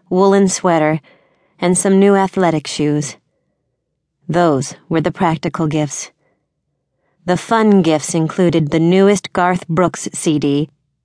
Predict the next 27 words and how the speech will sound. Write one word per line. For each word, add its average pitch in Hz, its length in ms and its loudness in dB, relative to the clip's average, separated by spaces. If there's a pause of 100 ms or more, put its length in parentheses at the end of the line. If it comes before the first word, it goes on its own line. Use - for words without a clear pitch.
(140)
Tammy 208 380 0
Hoag's 190 480 0
latest 180 480 0
romantic 190 560 0
thriller, 165 460 0 (800)
a 170 80 0
jar 165 400 2
of 147 140 -2
real 165 320 2
peanut 170 380 0
butter, 127 360 -2 (680)
and 156 300 -2
two 220 300 4
videotapes 175 920 0 (160)
on 160 160 0
which - 240 -2
Brittany 190 340 2
had 175 220 0
recorded 175 520 -2
the 147 240 -6
past 185 340 0
three 214 280 2
months' 190 420 0
episodes 156 640 -4
of 143 240 -4
E 175 260 0
R. 147 380 0